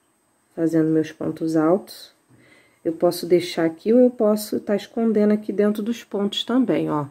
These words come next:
Segura aqui, ó, e continuo escondendo eles. E aí, eles vão sumindo aqui, ó,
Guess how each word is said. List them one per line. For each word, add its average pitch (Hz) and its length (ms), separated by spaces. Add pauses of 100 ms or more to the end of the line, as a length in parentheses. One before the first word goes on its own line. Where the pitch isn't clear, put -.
(1120)
Segura 165 440
aqui, 165 400
ó, 170 160 (600)
e 185 60
continuo 180 540
escondendo 180 680
eles. 151 560 (1160)
E 190 120
aí, 185 180
eles 202 200
vão 220 140
sumindo 226 640
aqui, 214 340
ó, 185 200